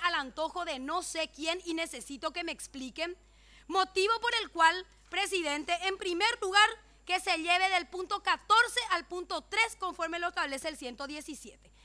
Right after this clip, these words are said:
En segundo lugar, que las mociones que no tengan despacho de comisión y que hayan sido abordadas por esta Cámara y otorgadales por la mayoría requerida moción de preferencia, que continúen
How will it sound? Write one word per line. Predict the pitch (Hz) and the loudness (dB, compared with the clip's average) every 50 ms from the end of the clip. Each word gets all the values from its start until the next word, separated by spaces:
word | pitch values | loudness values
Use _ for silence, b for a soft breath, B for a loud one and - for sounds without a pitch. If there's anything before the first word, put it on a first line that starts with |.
| b b b b | b b b b
En | b 381 403 415 392 | b 0 2 2 0
segundo | - 392 330 311 370 466 494 494 494 480 427 | 0 0 2 2 2 0 0 0 0 0 0
lugar, | 415 320 262 220 208 - - B B B B | 0 0 0 -2 -2 -4 -10 B B B B
que | 349 339 | 0 2
las | 349 370 381 381 | 4 4 4 2
mociones | 370 339 302 - - 403 427 453 466 - | 2 -2 -2 0 0 0 2 2 0 0
que | - 381 | 0 0
no | 339 339 392 427 403 | 2 2 2 2 2
tengan | - - 381 392 403 403 403 381 | 2 2 2 2 2 0 -2 -2
despacho | 359 370 - - 339 359 359 - 392 | -2 -4 0 4 4 4 4 2 -2
de | 392 392 | -4 -4
comisión | 311 - 403 392 370 320 - - 349 330 320 320 311 294 B B B B B | -2 -2 -2 -2 -2 -4 -4 -2 0 0 0 0 -2 -8 B B B B B
y | - 349 | -6 -6
que | - 349 330 | -4 -2 0
hayan | 311 381 415 440 453 440 | 2 2 2 2 0 -2
sido | - - 359 359 381 | -2 -2 -2 0 2
abordadas | 381 392 381 381 339 294 277 285 330 359 415 453 453 453 - | 2 2 2 2 0 0 2 4 6 6 6 6 2 0 0
por | - 359 349 | -2 -2 -2
esta | 359 330 - - 320 294 - - | -2 -2 -2 0 0 0 0 4
Cámara | - 359 349 330 285 220 208 185 - B B B B - | 6 6 8 6 4 0 -4 -6 -12 B B B B 0
y | 330 359 | 4 4
otorgadales | 370 370 - 359 320 294 302 311 349 392 415 427 415 392 359 339 349 349 359 349 - b b b b b - | 4 4 4 2 0 0 2 4 6 6 6 6 6 4 2 2 2 0 0 -2 -4 b b b b b 2
por | 359 359 359 | 4 4 6
la | 359 359 349 | 6 4 4
mayoría | 349 359 320 330 302 320 349 392 415 403 | 4 2 0 0 -2 -2 0 2 2 2
requerida | 427 427 427 - 359 311 302 302 339 339 349 | 2 2 -2 -4 -4 -4 -2 -2 -2 0 -2
moción | 349 330 285 - 320 294 294 302 | -2 -4 -8 -6 -6 -6 -4 -4
de | 320 | -4
preferencia, | 311 - 359 349 370 339 269 233 233 233 - - 202 196 b b b b b b b b b | -4 -2 -2 -2 -2 -4 -4 -6 -8 -8 -6 -4 -4 -4 b b b b b b b b b
que | - 370 392 | -2 -2 2
continúen | - 427 427 427 415 - 359 330 330 370 415 453 466 480 | 2 2 2 2 0 -2 -2 0 0 2 2 2 2 0